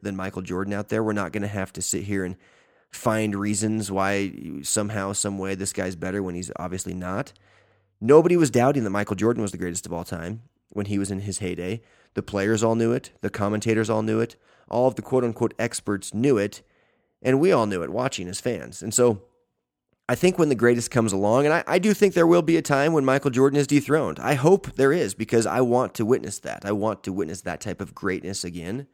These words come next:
But I, I've been a fan and a follower of the N B A literally for thirty years now.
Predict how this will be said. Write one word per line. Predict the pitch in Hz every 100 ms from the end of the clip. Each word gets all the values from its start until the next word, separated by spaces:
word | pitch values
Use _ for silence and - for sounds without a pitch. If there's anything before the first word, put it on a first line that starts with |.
| _ _ _ _ _ _ _ -
But | 113 107 - _ _ _ _ _ _ _ _ -
I, | 113 -
I've | 110 127 123
been | 135
a | 120
fan | 101 123 123 127
and | 120 101
a |
follower | - 110 113 113
of |
the | 107 107
N | 110
B | 107 101
A | 101 98
literally | 107 117 117 113
for | 113 101 95 90 - -
thirty | - 117 117
years | 113 98 104 113 113
now. | 120 123 147